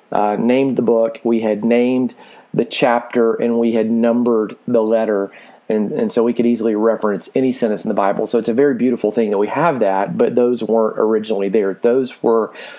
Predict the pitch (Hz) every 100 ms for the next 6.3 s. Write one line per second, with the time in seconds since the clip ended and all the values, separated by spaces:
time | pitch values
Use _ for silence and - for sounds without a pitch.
0 | - - 120 117 113 104 104 101 104 101
1 | 107 - 107 104 101 92 - 98 98 98
2 | 98 - _ _ - - - - 131 -
3 | 139 131 127 123 - 185 208 143 131 131
4 | - 143 147 139 123 - 127 135 110 123
5 | 147 143 123 131 113 110 113 135 117 98
6 | - -